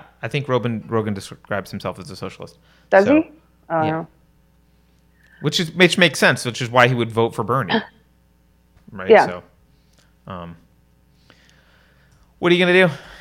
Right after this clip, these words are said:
Speaker 2: So I'm struggling today with a cold or allergies or something. So <clears throat> just so you know, so there may be muting for sneezing,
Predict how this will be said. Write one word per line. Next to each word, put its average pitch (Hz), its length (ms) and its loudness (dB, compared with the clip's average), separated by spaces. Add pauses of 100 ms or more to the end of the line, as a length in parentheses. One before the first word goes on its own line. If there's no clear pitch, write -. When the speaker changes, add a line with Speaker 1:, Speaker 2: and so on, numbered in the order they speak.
(1120)
Speaker 2:
So 247 120 6
I'm 240 220 6
struggling 240 400 2
today 185 200 4
with 170 120 2
a 170 40 2
cold 185 420 0
or 156 160 0
allergies 170 500 0
or 143 40 -8
something. 160 400 -2
So - 960 -2
<clears throat> - 40 -20
just - 200 -12
so 202 60 0
you 175 80 2
know, 160 260 0 (840)
so 190 100 -2
there 185 120 6
may 190 160 8
be 196 300 2
muting 175 460 2
for 165 120 -2
sneezing, 156 540 0